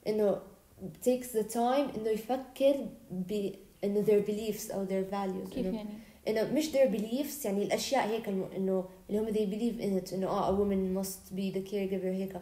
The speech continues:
Speaker 1: إنه لو حدا عن جد بفكر بهاي الديتيلز وبفكر إنه why they believe in this،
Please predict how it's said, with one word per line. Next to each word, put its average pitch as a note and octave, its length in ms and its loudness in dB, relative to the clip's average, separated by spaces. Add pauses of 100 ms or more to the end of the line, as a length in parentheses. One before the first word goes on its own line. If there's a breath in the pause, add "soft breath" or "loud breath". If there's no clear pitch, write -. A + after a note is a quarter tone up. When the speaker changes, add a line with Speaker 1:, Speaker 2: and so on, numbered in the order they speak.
(340 loud breath)
Speaker 1:
إنه G#3+ 80 2
لو G#3+ 100 8
حدا C#4 200 4
عن A#3+ 160 4
جد A#3+ 160 4
بفكر A#3 400 -2 (300)
بهاي G#3+ 320 2
الديتيلز G3 760 -4
وبفكر F3+ 440 -4
إنه F#3+ 200 2
why A3+ 120 6 (120)
they G3+ 180 -2
believe G3 220 -2
in F#3 200 0
this، F#3+ 100 -8